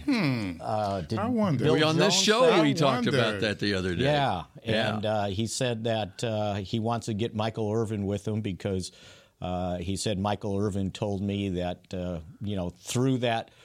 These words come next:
Speaker 2: recovering from his torn A C L in nineteen eighty-nine, uh, that that's why he ended up where he was and caused him to work harder." And I asked, uh, DeMarvion when he got done talking yesterday, I said, "Has Jerry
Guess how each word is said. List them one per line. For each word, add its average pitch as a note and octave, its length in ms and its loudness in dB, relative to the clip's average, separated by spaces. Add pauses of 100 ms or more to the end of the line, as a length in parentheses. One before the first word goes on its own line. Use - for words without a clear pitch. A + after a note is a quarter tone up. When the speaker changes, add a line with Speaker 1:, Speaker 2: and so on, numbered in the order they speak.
(120)
Speaker 2:
recovering A2 640 0
from G2+ 260 -4
his F#2 200 -4
torn A#2 360 -2
A G#2 160 -2
C G2+ 300 -4
L G#2 300 -2
in F2 180 -4
nineteen G2 480 -4
eighty-nine, G2 760 -4 (440)
uh, F#2+ 300 -4
that F#2+ 320 -4
that's G#2 460 -6 (100)
why G2+ 400 -2
he G2 300 -6
ended G2 320 -4
up G2 200 -4
where F#2 300 -4
he F#2+ 160 -6
was F2+ 480 -4
and E2 280 -8
caused F#2 400 -6
him F#2+ 200 -4
to D#2 80 -6
work F#2 340 -6
harder." E2+ 440 -6 (580)
And F#2+ 240 -4
I G2 140 0
asked, B2+ 420 -4 (160)
uh, F#2+ 180 -2
DeMarvion G2 680 -2
when F#2 120 -2
he F#2 80 -2
got G2+ 280 -6
done G2 260 -4
talking F#2+ 400 -4
yesterday, G2 380 -4
I F#2 40 -2
said, G2 200 -4
"Has E2+ 160 -6
Jerry F#2 420 -4